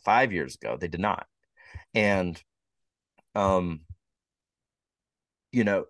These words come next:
m-, I, there's nothing more I love personally than getting to meld something that's my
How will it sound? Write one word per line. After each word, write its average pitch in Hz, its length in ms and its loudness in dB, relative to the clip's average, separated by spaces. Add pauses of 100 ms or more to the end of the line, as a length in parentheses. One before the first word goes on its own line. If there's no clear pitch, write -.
(240)
m-, 98 280 -4 (1080)
I, 87 120 0 (140)
there's 95 260 0
nothing 104 360 -2
more 87 280 2
I 95 180 2
love 80 360 -4
personally 87 720 -6
than 92 160 -2
getting 92 340 -2
to 90 80 -8
meld 85 460 0 (300)
something 90 380 -2
that's 82 320 -6
my 69 220 -8